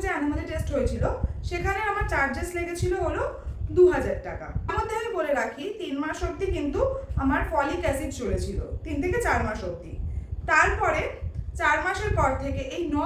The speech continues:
মাস অবধি আমার চলেছে আয়রন ট্যাবলেট আর হলো ক্যালসিয়াম ট্যাবলেট। আর আয়রন ট্যাবলেটটাও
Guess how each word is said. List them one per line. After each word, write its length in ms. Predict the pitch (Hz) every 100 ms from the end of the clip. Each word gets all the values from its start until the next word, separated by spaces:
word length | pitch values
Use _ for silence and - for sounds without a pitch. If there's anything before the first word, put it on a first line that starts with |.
| 381
মাস 160 | 359 - 262
অবধি 240 | - - - - - - 254
আমার 200 | 311 453 359
চলেছে 340 | 302 285 285 381 523 - 254
আয়রন 280 | 254 254 302 330
ট্যাবলেট 380 | 320 311 427 554 - - - 240
আর 100 | 254 285
হলো 180 | 285 - 285 349
ক্যালসিয়াম 440 | 302 294 - 233 190
ট্যাবলেট। 340 | 165 165 165 - - - -
আর 80 | 196 202
আয়রন 260 | 233 240 349 359
ট্যাবলেটটাও 480 | 339 349 359 381